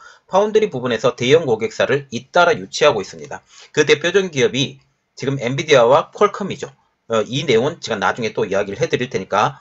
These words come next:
그 내용은 나중에 봐주시고요. 이천삼십 년 시스템 반도체 일 위 달성을 목표로 지금 삼성전자는 잡고 있습니다. 그런데 실질적으로는 그 가능성이 좀 희박하지 않느냐라는 생각도 좀 갖고 있는데,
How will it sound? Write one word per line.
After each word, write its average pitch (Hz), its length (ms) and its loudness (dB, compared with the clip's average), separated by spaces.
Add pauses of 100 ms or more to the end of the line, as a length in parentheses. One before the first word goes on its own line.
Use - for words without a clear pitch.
(200)
그 - 140 -8
내용은 107 420 0 (160)
나중에 113 320 0
봐주시고요. 98 560 -4 (340)
이천삼십 202 520 -2
년 131 380 2 (320)
시스템 226 360 0
반도체 147 360 2
일 139 260 -4
위 196 100 2
달성을 135 340 2
목표로 123 400 -4
지금 107 320 -10
삼성전자는 147 640 -4
잡고 113 280 -6
있습니다. 113 420 -4 (220)
그런데 160 520 6
실질적으로는 220 920 4
그 139 260 -6 (640)
가능성이 180 800 0 (320)
좀 170 160 -4
희박하지 220 580 2
않느냐라는 139 640 2
생각도 151 400 -4
좀 87 140 -2
갖고 113 260 -4
있는데, 110 400 -2